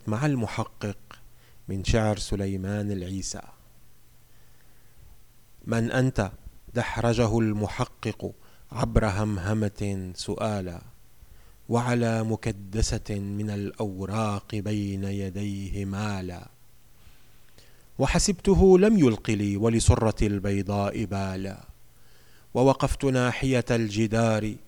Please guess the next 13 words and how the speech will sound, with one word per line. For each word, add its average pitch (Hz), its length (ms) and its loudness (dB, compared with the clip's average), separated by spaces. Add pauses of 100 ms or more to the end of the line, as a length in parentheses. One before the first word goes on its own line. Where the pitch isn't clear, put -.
(500)
ألوح 131 420 6
من 110 460 6
تعبي 107 560 0
خيالا. 98 840 -6 (1700)
"من 143 220 2
أنت؟" 196 440 2 (300)
ما 120 120 0
العمل 131 460 4
الكريم؟ 107 600 -2 (580)
وغاص 120 500 4
في 117 180 -2
الورق 110 560 0
انشغالا، 104 1120 0